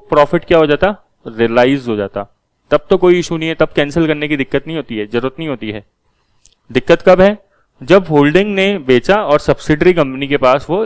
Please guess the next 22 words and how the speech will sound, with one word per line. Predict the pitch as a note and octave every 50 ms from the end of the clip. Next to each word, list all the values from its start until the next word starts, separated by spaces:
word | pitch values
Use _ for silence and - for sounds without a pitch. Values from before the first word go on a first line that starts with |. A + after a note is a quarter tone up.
| E3
stock | D3 - - - C#3 C3 B2 - -
में | D3 F3 G#3+ G#3 - _ - C3
रखा | C3 A#2 - C3 C3
रह | A#2 A2 G#2
गया, | G2 G2 G2 G2+ _ _ _ _ _ _ _ _ _ _ _ _ _ _ _ -
तो | F#3 G3 G#3 G3+
उस | - - - - - - - C#3+
asset | C3+ - - A3 G#3+ -
के | - - F#3+
अंदर | E3 D3+ D3 D3 C#3+ C#3+
भी | D#3+ F#3+
profit | - - - C#3 B2 - - D3+ -
include | C#3+ B2 A#2 - - A#2 A2+ G#2+
है। | G#2
सोच | - - C3 B2
के | - D#3+
देखो, | C#3+ D3 D#3 G3
इस | F#3+ F3 - - - - _ _ -
stock | - - - - E3+ F3+ - - -
के | - F3+
अंदर | D3+ C#3+ C#3 C#3 C#3
भी | C#3 D#3 G3